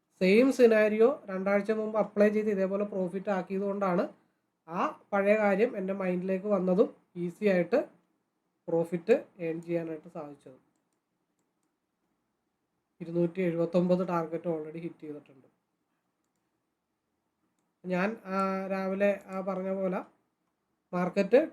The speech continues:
ട്രെൻഡ് കണ്ടിന്യൂ ചെയ്ത് താഴത്തോട്ട് വരും, നല്ല രീതിയിൽ ഫാൾ വരാൻ ചാൻസ് ഉണ്ട്. ഇനിയുള്ളത് ട്രെയിൽ ചെയ്ത് ലോക്ക് ചെയ്യുക എന്നുള്ളത് മാത്രമേ ഉള്ളൂ. കാരണം നാറാണത്ത് ഭ്രാന്തൻ കല്ലുരുട്ടി പൊക്കത്ത് കയറ്റിയിട്ടുണ്ട്. അത് നാറാണത്ത് ഭ്രാന്തൻ ഉരുട്ടി താഴത്തോട്ട് ഇടുകയാണെന്നുണ്ടെങ്കിൽ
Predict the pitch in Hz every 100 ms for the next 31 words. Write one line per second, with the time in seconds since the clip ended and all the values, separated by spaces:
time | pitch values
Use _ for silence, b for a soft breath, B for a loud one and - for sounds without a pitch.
0 | - 190 190 220 202 190 196 196 196 202
1 | 190 180 190 180 202 185 175 - _ _
2 | 165 175 196 202 190 196 202 202 185 185
3 | 190 190 185 185 180 185 180 180 160 -
4 | 175 202 190 185 208 214 185 190 220 226
5 | 214 202 175 170 202 190 190 185 185 180
6 | 156 165 147 127 _ _ _ _ _ _
7 | _ _ - 185 202 285 294 202 185 190
8 | 208 214 233 233 226 247 254 214 220 233
9 | 226 226 226 208 208 214 226 208 202 214
10 | 220 196 220 277 - 175 196 311 - _
11 | _ _ _ _ _ _ 185 180 180 190
12 | 190 202 208 202 226 214 185 - 208 202
13 | 190 185 202 208 214 208 202 202 202 190
14 | 190 214 302